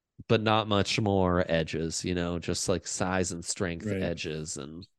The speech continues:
Speaker 1: you got some workout warrior to you, but not much more than that.
Speaker 2: Yeah, exactly. It's all kind of projects. I mean, you're really kind of relying on Vita Vea to just continue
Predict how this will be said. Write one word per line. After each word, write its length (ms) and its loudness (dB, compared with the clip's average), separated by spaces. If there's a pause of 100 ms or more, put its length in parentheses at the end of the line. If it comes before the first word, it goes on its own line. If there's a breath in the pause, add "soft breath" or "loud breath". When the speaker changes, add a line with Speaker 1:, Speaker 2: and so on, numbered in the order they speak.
(720 soft breath)
Speaker 1:
you 80 -2
got 200 6
some 160 2
workout 420 4
warrior 380 2
to 160 -4
you, 160 0
but 160 -4
not 200 -6
much 240 -8
more 200 -4
than 140 -10
that. 220 -8 (1500)
Speaker 2:
Yeah, 140 6
exactly. 760 4
It's 100 -4
all 140 4
kind 280 4
of 200 2
projects. 760 0
I 40 2
mean, 140 4
you're 140 4
really 260 8
kind 220 2
of 80 0
relying 500 4
on 320 2
Vita 220 4
Vea 280 2
to 100 0
just 260 -2
continue 760 4